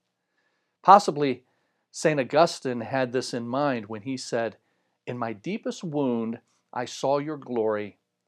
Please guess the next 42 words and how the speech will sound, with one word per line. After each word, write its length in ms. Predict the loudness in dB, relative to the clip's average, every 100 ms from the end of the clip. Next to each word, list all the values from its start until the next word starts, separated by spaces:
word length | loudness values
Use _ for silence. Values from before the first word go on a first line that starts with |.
| _ _ _
and 100 | -14
it 140 | -14
dazzled 500 | -6 -4 -4 -8 -14 -20
me." 140 | -20 _ _ _ _ _ _ _ _ _ _
Now, 80 | -6
all 220 | 4 4
of 100 | 4
this, 220 | -2 -4 0
though, 160 | 2
raises 520 | 2 0 -2 -6 -12 -12
a 60 | -12
question. 440 | -12 -14 -18 -20 _ _ _ _ _ _ _ _
When 160 | -2
a 40 | -2
child 480 | -4 2 4 4 4
or 100 | 2
a 60 |
teenager 720 | 0 -6 -4 0 -2 -2 -2
is 140 | -2 -4
mistreated, 920 | -12 -12 -16 -8 -4 -4 -4 -8 -8
it 200 | -10 -10
should, 640 | -10 -8 2 2 2 -2 -10 _ _ _ -4
as 160 | 0
I'm 140 | 2 0
sure 240 | 0 2
it 140 | 2
does 280 | 4 4 4
for 200 | -2 -2
all 240 | 2 2 2
of 100 | -2
us, 180 | -8
wound 420 | -8 -6 -4 0 2
our 160 | 2
hearts, 760 | 2 4 4 2 -4 -16 -18 _
and 100 | -6
our 100 | 0
hearts 300 | 6 4 4
go 240 | 0 4
out 280 | 8 6 6
to 100 | -6
the 140 | -6 -6
abused, 640 | -6 -4 -2 -2 -4 -16